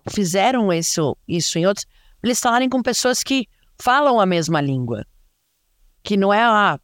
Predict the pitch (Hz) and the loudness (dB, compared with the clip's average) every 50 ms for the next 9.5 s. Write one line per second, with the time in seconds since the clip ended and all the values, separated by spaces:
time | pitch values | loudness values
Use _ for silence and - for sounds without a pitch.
0 | _ _ - - - - 214 - - 277 285 233 226 214 190 180 160 - - 226 | _ _ -12 -10 -8 -6 -4 -2 0 0 0 0 0 0 0 0 0 0 0 0
1 | 226 208 220 214 190 175 - - - 202 220 - - 208 196 175 - 208 196 190 | 2 2 2 0 0 -2 -4 -4 -4 -4 -4 -2 -2 -2 -2 -2 0 0 0 0
2 | 185 170 - - 180 190 202 196 196 - 165 - - 160 156 151 151 151 165 165 | 0 0 0 0 2 2 2 0 0 -2 -4 -4 -2 -2 0 0 0 0 -2 -2
3 | 170 - - 175 160 151 - _ _ _ _ _ _ - 175 151 170 160 170 170 | -2 -2 -2 -2 -2 -4 -6 _ _ _ _ _ _ -2 0 0 0 0 0 -2
4 | 160 - - 165 165 - - 156 156 151 - - - 156 175 190 185 175 - 160 | 0 0 0 0 0 0 -2 -2 -2 -2 -2 -2 -2 0 0 2 0 0 -2 -2
5 | 151 160 - 175 175 185 175 - 175 160 - 196 220 285 359 370 277 208 202 220 | -4 -2 0 0 0 0 0 -2 -4 -4 -2 -2 0 0 0 0 0 0 0 0
6 | 226 175 - - _ _ _ _ _ _ _ _ _ _ - 226 233 - - 190 | 0 0 -2 -6 _ _ _ _ _ _ _ _ _ _ 0 0 2 0 0 -2
7 | - - 214 208 220 240 - - - 247 262 262 - - 294 285 294 285 277 - | -2 -2 -2 0 -2 -2 -4 -4 -4 -6 -6 -6 -4 -2 2 2 2 2 2 -2
8 | _ - 240 220 226 254 269 226 160 135 - - _ _ _ _ _ _ _ _ | _ -2 0 2 2 4 2 2 0 -2 -6 -12 _ _ _ _ _ _ _ _
9 | - 165 170 160 - - _ - 190 202 170 | -2 0 0 0 -2 -2 _ -4 -2 -2 -4